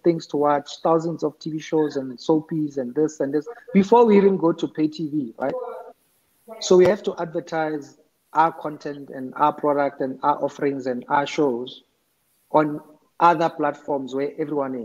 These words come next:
is, and try and get them to then come to your channels. You know, even if you advertise my video premieres every day at nine A M on Tuesdays or Mondays or whatever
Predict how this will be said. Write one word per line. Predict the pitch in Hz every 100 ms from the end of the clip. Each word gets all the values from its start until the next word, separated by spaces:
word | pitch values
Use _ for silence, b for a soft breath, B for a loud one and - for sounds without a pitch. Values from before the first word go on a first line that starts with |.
| 101
is, | - _ _ _ _ - -
and | 139 139 165 -
try | - 151 151
and | 139 131
get | 139 -
them | 135 127 - - _ -
to | 143
then | 123 143 143
come | 123 139 135
to | 143
your | 131
channels. | 131 - 127 117 - -
You | 127
know, | 127
even | 202 220
if | 220 208
you | 196
advertise | 175 175 180 175 170 160 143 - - _ -
my | 160
video | 185 170 160 165
premieres | 165 165 160 156 151 139 - -
every | 156 151
day | 156 151
at | -
nine | 143 151
A | 143 143
M | 139 135
on | 135
Tuesdays | 127 151 139 143 135 123
or | -
Mondays | 120 127 135 131 123 -
or | 123
whatever | 120 131 131 113